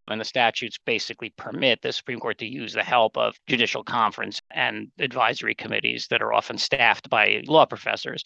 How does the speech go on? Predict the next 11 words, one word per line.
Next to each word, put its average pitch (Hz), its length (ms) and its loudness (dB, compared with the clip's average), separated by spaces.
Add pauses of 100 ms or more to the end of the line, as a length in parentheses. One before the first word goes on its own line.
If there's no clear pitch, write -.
(180)
So 131 420 6
the 131 180 0
federal 202 360 4
rules 143 180 4
of 123 60 -6
civil 123 180 -2
procedure 120 680 0
in 117 380 -4
nineteen 123 440 -2
thirty-eight 123 1160 0 (140)
is 120 420 2